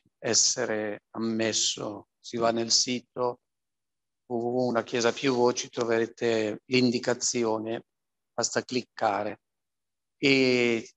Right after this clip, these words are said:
sarà ancora Enzo Bianchi che, eh, riprende il discorso sul profeta Geremia, fatto già in precedenza,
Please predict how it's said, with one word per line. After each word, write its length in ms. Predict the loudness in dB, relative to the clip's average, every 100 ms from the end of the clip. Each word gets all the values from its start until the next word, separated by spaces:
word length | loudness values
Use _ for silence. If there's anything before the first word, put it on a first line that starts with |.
| _
sarà 340 | -2 2 4
ancora 420 | 4 2 2 4 4
Enzo 340 | 2 -4 -4
Bianchi 760 | 2 4 4 0 -8 -8 -8 -10 _ _ _ _ _ _ _ -2
che, 800 | 2 4 6 4 2 -2 -10 _ _ -20 -16 -16 -18 -20 -20 _ _ _ _ _ _ _ _ _ _ _ _ -10
eh, 680 | -6 -4 -4 -6 -8 -6 0
riprende 520 | 0 4 4 4 2
il 140 | -2 -4
discorso 760 | -8 0 4 4 4 0 0
sul 640 | -2 -2 -2 2 2 0 -2
profeta 460 | -6 -4 -2 -2
Geremia, 720 | 2 2 2 4 4 2 -6 -10 _ _ -20 _ _ _ _ _ _ 0
fatto 380 | 0 0 -6 -2
già 600 | 2 4 4 4 0 -6
in 100 | -14
precedenza, 1040 | -8 -6 -2 0 0 0 -2 0 2 0